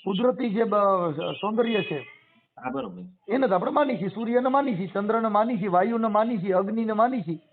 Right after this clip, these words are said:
Speaker 2: હા, બરોબર.
Speaker 1: તો આપણે નાસ્તિક ક્યાં છીએ?
Speaker 2: હા, બરોબર છે.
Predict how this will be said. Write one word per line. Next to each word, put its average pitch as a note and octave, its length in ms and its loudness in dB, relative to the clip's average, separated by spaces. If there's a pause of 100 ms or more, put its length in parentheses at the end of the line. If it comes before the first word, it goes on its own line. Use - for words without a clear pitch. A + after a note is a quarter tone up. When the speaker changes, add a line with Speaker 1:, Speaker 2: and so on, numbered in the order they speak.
(460)
Speaker 2:
હા, A#2+ 100 -10
બરોબર. F3+ 340 -10 (480)
Speaker 1:
તો G#3 60 -2
આપણે A3 180 0
નાસ્તિક A3 380 -2
ક્યાં B3+ 160 2
છીએ? - 180 -12 (800)
Speaker 2:
હા, A#2+ 80 -4
બરોબર A#2 340 -8
છે. - 380 -20